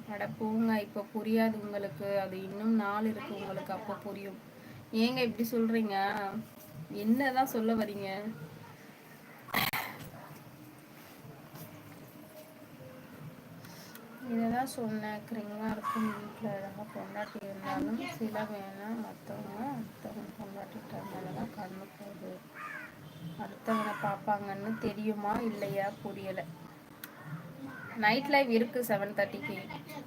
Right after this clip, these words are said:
போய் தான் ஆகணும் நர்மதா, டைம் ஆச்சு.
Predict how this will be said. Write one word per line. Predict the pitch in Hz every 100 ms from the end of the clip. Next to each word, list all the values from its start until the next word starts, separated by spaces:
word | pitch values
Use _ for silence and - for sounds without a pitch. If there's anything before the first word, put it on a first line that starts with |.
| - - -
போய் | 220 240 220
தான் | 247 247
ஆகணும் | 208 214 214 208 196
நர்மதா, | 190 190 185 185 180
டைம் | 175 190 202
ஆச்சு. | 190 - -